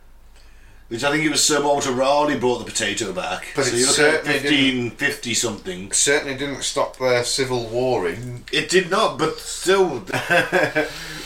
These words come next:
Speaker 2: No, that was
Speaker 1: They were
Speaker 2: just
Speaker 1: fighting for before the potato was introduced, so it's just like it didn't work.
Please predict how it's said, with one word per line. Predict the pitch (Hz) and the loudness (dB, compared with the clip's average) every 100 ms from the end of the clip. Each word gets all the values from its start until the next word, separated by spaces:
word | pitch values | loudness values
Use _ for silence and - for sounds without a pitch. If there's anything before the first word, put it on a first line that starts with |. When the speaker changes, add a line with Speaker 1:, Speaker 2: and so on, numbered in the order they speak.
| - | 2
Speaker 2:
No, | 110 110 | 4 6
that | - | 4
was | 120 | 4
Speaker 1:
They | 175 | 4
were | 170 | 6
Speaker 2:
just | 180 | 4
Speaker 1:
fighting | 196 190 190 | 4 6 4
for | 180 | 2
before | 160 160 175 | 2 4 4
the | 160 | 4
potato | - 180 170 165 156 | 2 2 4 6 4
was | 151 | 4
introduced, | 151 135 123 185 185 - | 0 0 2 4 4 4
so | 156 139 | 4 2
it's | 113 | 2
just | 143 139 | 4 2
like | 123 | 0
it | 139 | 0
didn't | 165 135 127 | 0 0 0
work. | 143 185 165 - | 4 4 2 -2